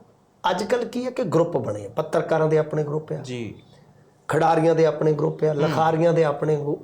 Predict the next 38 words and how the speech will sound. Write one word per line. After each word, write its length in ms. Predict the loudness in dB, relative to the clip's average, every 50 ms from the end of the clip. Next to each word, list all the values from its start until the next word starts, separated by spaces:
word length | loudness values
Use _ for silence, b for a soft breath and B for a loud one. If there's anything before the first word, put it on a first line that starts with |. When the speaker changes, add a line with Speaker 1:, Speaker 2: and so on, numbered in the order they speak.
| -2
Speaker 1:
ਗਰੁੱਪ 240 | 0 0 0 0 -2
ਆ। 100 | -4 -6 -6 -10 -18 _ _ _ _ _ _ _ _ _ -10 -6
Speaker 2:
ਬਿਲਕੁਲ। 340 | -6 -6 -6 -6 -12 -14 -12 -8 -4
Speaker 1:
ਠੀਕ 180 | -2 0 2
ਹੈ 60 | 2
ਜੀ। 220 | 0 0 -2 -4 -4
Speaker 2:
ਹੂੰ। 240 | -6 -8 -8 -8 -10
Speaker 1:
ਸਿਆਸਤਦਾਨਾਂ 680 | -4 0 2 2 2 4 2 2 2 2 2 2 2 2
ਦੇ 100 | 2 0
ਆਪਣੇ 300 | 0 -2 -4 -4 -4 -4
ਗਰੁੱਪ 280 | -4 -6 -6 -6 -8
ਆ। 140 | -10 -10 -12 -16 _ _ _ b b b b b b b b b -2 0
ਏਦਾਂ 280 | 2 2 2 2 2
ਹੀ, 180 | 2 2 2 -2
ਅਹ, 480 | -4 -8 -18 -20 _ _ -2 -2 -2 0
ਕੁੱਤਿਆਂ 340 | 0 -2 0 2 2 2
ਦੀਆਂ 180 | 2 2 2 0
ਦੌੜਾਂ 400 | 2 2 2 2 2 2 2 2
ਕਰਵਾਉਂਦੇ 480 | 2 2 0 0 0 -2 -2 -4 -6 -6
ਨੇ। 240 | -6 -8 -10 -12 -16 -20 _ _ _ _ _ _ _ _ _ _ _ _ _ _ _ _ _ _ _ _ _ _ _ _ _ -6
ਕੁੱਤਿਆਂ 300 | -6 -2 2 2 4 4
ਦੀਆਂ 160 | 4 2 2
ਦੌੜਾਂ 280 | 2 2 2 2 2
ਹੁੰਦੀਆਂ, 340 | 2 0 0 0 2 2 4
ਮੈਨੂੰ 180 | 4 4 4 4
ਲੱਗਦਾ 140 | 4 4 4
ਜਲਦੀ 280 | 4 4 4 4 4
ਉਹ 80 | 4 4
ਵੀ 100 | 4 4
ਬੈਨ 220 | 4 4 4 4
ਹੋ 100 | 4 4
ਜਾਣਗੀਆਂ, 360 | 4 4 4 2 0 0 0
ਜਿਹੜਾ 180 | 2 2 2 2
Speaker 2:
ਜੀ। 80 | 2 2
Speaker 1:
ਹਿਸਾਬ 200 | 0 0 0 -2
ਕਿਤਾਬ 240 | -2 0 -2 0
ਚੱਲਣ 260 | 0 -2 -2 -2 -2 0
ਡਿਆ। 220 | 0 0 0 -2